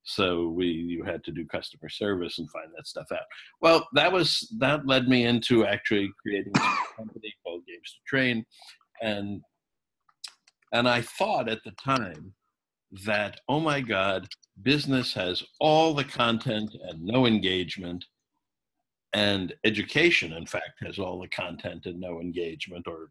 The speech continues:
very little. And games have all the engagement and no content. So that's a, should be a marriage made in heaven." Well, it wasn't. And, and the reason it wasn't is it's very hard to teach what we usually call content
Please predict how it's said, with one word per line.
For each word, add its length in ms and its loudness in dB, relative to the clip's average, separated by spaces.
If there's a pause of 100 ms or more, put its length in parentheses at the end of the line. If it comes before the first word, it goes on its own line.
very 200 -10
little. 360 -12 (500)
And 260 2 (120)
games 360 4
have 180 2
all 240 8
the 120 4
engagement 680 0
and 140 2
no 140 2
content. 520 0 (320)
So 360 4
that's 260 0
a, 220 2 (140)
should 300 2
be 120 6
a 60 -2
marriage 520 -2
made 220 2
in 60 2
heaven." 340 -2 (920)
Well, 240 6
it 80 0
wasn't. 340 -2 (640)
And, 300 0
and 360 2 (220)
the 60 4
reason 340 6
it 80 6
wasn't 400 4
is 160 4
it's 180 -2
very 260 6
hard 300 4
to 100 -4
teach 340 0
what 140 0
we 120 6
usually 360 4
call 240 0
content 640 0